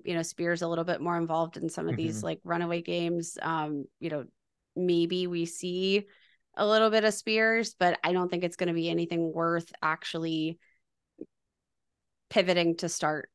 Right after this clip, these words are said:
Speaker 1: in, in your fantasy leagues. I think it's
Speaker 2: Yeah.
Speaker 1: kinda Derrick Henry, who it notably is in the concussion protocol, but it sounds like he probably should be fine. Um, returned to practice, uh,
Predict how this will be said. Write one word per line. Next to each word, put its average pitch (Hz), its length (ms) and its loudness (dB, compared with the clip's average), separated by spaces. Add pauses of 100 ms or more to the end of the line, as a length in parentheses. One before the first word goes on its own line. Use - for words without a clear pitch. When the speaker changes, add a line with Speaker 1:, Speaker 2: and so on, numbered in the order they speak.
Speaker 1:
in, 156 340 -2
in 165 140 -2
your 156 140 -4
fantasy 151 500 -6
leagues. 143 300 -6
I 165 80 -4
think 165 240 -4
it's - 200 -8
Speaker 2:
Yeah. 175 120 -2
Speaker 1:
kinda 165 300 0 (640)
Derrick 196 340 6
Henry, 185 400 2
who 175 360 0
it 190 260 0
notably 233 400 6
is 202 180 4
in 220 80 0
the 208 80 4
concussion 185 520 0
protocol, 175 460 2
but 170 320 2
it 165 160 -6
sounds 165 300 0
like 170 160 -4
he 180 100 -6
probably 175 760 -4
should 175 260 -6
be 175 140 -6
fine. 180 480 0
Um, 160 300 -4
returned 170 300 -6
to 165 40 -6
practice, 165 760 -6
uh, 143 340 -4